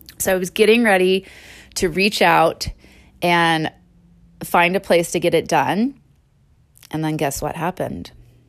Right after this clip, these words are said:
I got pregnant, <laughs> which is a, is a really good thing. I just wasn't expecting to get pregnant that fast. I got pregnant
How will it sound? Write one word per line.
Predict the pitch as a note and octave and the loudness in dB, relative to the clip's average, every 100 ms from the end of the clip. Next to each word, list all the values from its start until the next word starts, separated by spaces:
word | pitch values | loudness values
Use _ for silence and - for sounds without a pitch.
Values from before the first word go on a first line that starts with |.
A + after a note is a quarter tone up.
| _ _ _ _ _ - | _ _ _ _ _ -10
I | E3+ | -4
got | F#3 F#3 | -4 -2
pregnant, | G#3+ B3+ F#3+ - _ _ _ _ _ _ _ - - | -4 -4 -4 -8 _ _ _ _ _ _ _ -20 -16
<laughs> | - - - _ - _ - _ - | -14 -14 -16 _ -20 _ -20 _ -6
which | G3+ - | -4 0
is | B3+ G3 | 0 4
a, | G#3+ - - D#4+ C4 - | 2 2 -8 -6 -6 0
is | A3 G3+ | 0 2
a | G3+ | 2
really | G3+ F#3+ F3+ | 4 4 2
good | D#3+ D#3+ - | 2 0 0
thing. | B2+ C#3+ D#3 - - - | -4 -4 -8 -12 -20 -4
I | - | 0
just | F#3+ F3+ | 2 2
wasn't | F3+ E3 E3 | 0 0 -4
expecting | A2 - - D#3+ - | -6 -8 -2 -2 -2
to | D3 | -4
get | D3 - | -4 -2
pregnant | - D3 C#3+ - | -4 -2 -4 -4
that | C#3+ - | -6 -4
fast. | - D#2+ - - - _ _ _ _ _ _ _ _ _ _ - | -4 -2 -4 -6 -10 _ _ _ _ _ _ _ _ _ _ -10
I | F#3 | -2
got | F3+ - | -2 -2
pregnant | - D#3+ E3+ C#3+ | -4 -4 -2 -6